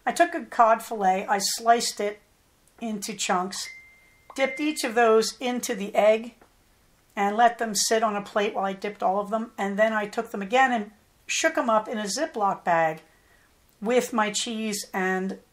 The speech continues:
flour mixture. They went into the air fryer. What did I cook them at? Four hundred, and I believe it was eight minutes.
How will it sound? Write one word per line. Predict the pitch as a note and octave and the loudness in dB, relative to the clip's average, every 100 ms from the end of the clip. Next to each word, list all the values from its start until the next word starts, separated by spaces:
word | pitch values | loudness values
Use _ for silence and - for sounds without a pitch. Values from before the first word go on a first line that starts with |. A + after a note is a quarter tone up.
| _ | _
flour | - - G#3+ A3+ | -4 4 6 6
mixture. | F#3+ E3+ - - - - _ _ _ _ _ - | 4 -4 -8 -12 -14 -18 _ _ _ _ _ -6
They | G3+ C4+ D#4 | 2 2 2
went | D4 A#3+ A#3+ - _ _ _ | 0 0 -2 -8 _ _ _
into | B3 C4 D4 D4 B3 A3 | -8 -4 -4 -4 -6 -6
the | G#3+ G#3 | -6 -6
air | G#3 A3+ | 0 2
fryer. | A3+ - G#3 G#3 G#3 G#3 G#3 _ _ _ _ _ - - _ _ _ _ _ _ _ | 2 2 2 2 0 -4 -8 _ _ _ _ _ -20 -20 _ _ _ _ _ _ _
What | A#3 C4+ D4 | -12 -12 -10
did | G3+ | -8
I | F#3 G#3+ | -6 -8
cook | G#3+ G#3 G#3 | -8 -10 -8
them | F#3+ | -6
at? | E3+ - | -6 -8
Four | - D4+ D4 | -4 0 2
hundred, | A#3+ B3 B3 A3 G#3 - _ _ _ _ _ _ _ _ _ _ _ _ _ | 4 2 2 0 0 -8 _ _ _ _ _ _ _ _ _ _ _ _ _
and | F#3 F3+ F3+ | -6 -4 -4
I | F#3 | -6
believe | F#3 F3 F#3 A#3+ | -6 -10 -8 -8
it | A#3+ | -8
was | D4+ F#3+ - | -8 -10 -8
eight | G3+ G#3 | -10 -8
minutes. | F#3+ F#3 F3 - | -6 -6 -6 -10